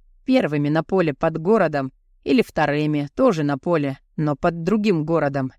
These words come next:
или третьими, или сотыми. Много в мире полей и городов. Пусть треснут ребра скорлупой ореха, пусть расползётся кожа и, отхаркиваясь жилами, выберется из кокона телесного багряно-крылый змей. Творить, себя отдавать,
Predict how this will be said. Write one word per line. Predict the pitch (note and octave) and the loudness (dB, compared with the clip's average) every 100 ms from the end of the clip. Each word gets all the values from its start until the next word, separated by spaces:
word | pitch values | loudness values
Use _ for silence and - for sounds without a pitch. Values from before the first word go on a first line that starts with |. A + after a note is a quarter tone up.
| - | -6
или | D3 C#3 | -4 -4
третьими, | - D#3+ F3+ E3+ E3 D#3 - _ _ _ | -2 -2 -2 -2 -2 -2 -6 _ _ _
или | D3+ G#3+ | 2 2
сотыми. | - G3+ G3+ F#3 F3 D#3+ - _ _ - | 2 -2 0 0 -2 -4 -10 _ _ -6
Много | E3 D#3 F3 F3 D3+ | -2 -2 -2 -2 -4
в | D3 | -2
мире | D3+ D3 | -2 -2
полей | B2+ D3 D3 D3 | -2 -2 0 0
и | C#3+ | -2
городов. | D3+ D3+ D3 D3 C3+ _ _ _ _ - | -2 -2 -2 -4 -8 _ _ _ _ -4
Пусть | C#4+ - | -2 -2
треснут | - D4 A3+ E3+ D3 | 0 2 2 -2 -2
ребра | F3 G#3+ F3 D#3 | 0 0 0 -4
скорлупой | - D#3 D#3 D#3+ F#3+ E3 | -2 -2 -2 -2 -2 0
ореха, | F3 E3+ - C#3 C3+ _ _ _ - | 0 -2 -2 -6 -8 _ _ _ -4
пусть | D#3 - | -4 -2
расползётся | D3 - E3 D#3+ E3 - D#3 | -4 -2 -4 -2 -2 -2 -4
кожа | E3 F3+ E3+ D#3+ - | -2 0 0 -4 -4
и, | E3 | -2
отхаркиваясь | D3+ - F3 E3 - D#3 D#3 D3+ | -2 -2 -4 -4 -4 -4 -4 -4
жилами, | D3+ F#3 F#3+ F3 E3 | -4 -2 0 0 -2
выберется | F3 A3 G3 G3 - G#3+ | -2 0 0 0 0 0
из | - | 0
кокона | - B3 F#3 D3+ | 0 0 0 -2
телесного | C3 C#3+ D3+ D#3 E3 D#3 D#3 | -2 0 0 -2 -4 -2 0
багряно-крылый | D#3+ D#3+ F3 A#3 A#3 A3 - D#3+ D3+ D3 | -2 -2 -2 0 0 0 -4 -4 -2 -2
змей. | D3 D3+ C#3+ C3 - _ _ _ _ _ _ _ | -2 -2 -2 -4 -12 _ _ _ _ _ _ _
Творить, | - D#3 D3+ G3+ G3 - | -4 0 2 0 -2 -8
себя | - - F#3 E3 D#3 | -8 -4 0 0 0
отдавать, | D3+ D3 D3 C#3+ C3+ - | -2 -4 -2 -2 -4 -10